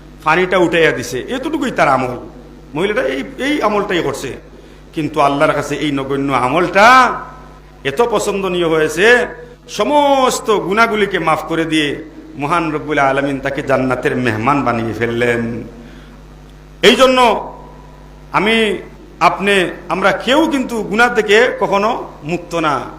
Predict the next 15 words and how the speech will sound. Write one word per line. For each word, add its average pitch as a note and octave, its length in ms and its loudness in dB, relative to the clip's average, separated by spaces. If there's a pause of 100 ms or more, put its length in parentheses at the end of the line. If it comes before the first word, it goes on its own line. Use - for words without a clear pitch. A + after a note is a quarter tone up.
(1300)
নবীগণ C4 360 2
গুনাহ B3 220 4
করেন A#3 240 4
না। G#3+ 280 2 (1500)
আল E3+ 100 2
আম্বিয়া G3 400 2
ওয়া F#3+ 100 4
কুল্লুহুম G#3 420 -2
মাসুমুন, F3+ 720 -2
সমস্ত C#4 400 -4
নবীগণ A3 320 -2
নিষ্পাপ। C#3+ 680 0 (460)
নবীগণ G3+ 240 2
কি? A3+ 300 4 (720)
নিষ্পাপ। D3+ 400 0